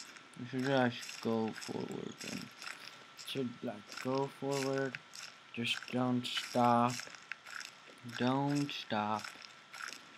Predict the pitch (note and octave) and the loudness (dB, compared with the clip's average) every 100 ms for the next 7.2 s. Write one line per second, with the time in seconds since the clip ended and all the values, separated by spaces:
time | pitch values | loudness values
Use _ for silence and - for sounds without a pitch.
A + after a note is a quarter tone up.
0 | - - G#3 G3+ G3 F#3+ F#3+ - - - | 2 12 12 12 12 10 6 4 4 12
1 | F#3+ F#3+ - - - - - - - D#3 | 12 12 8 -12 -14 -16 -16 -16 8 10
2 | D#3+ F#3+ G#3 G3+ G3+ F#3 F#3 F#3+ F3+ F#3 | 10 12 12 12 12 12 12 10 10 10
3 | F#3 - - - - - - - - - | 8 6 -6 -10 -14 -18 -12 -10 -10 -12
4 | - - - C3+ C#3 D3 C#3+ C3 B2 A#2 | -12 -12 -2 2 10 12 12 12 12 10
5 | A2 G2+ G2 F#2+ F2 D#2+ - - - - | 8 6 4 4 2 -2 -6 0 0 0
6 | - - - - - A#2 C#3+ D#3+ F#3 G3 | -10 -16 -14 -14 0 12 12 12 12 12
7 | F3 | 12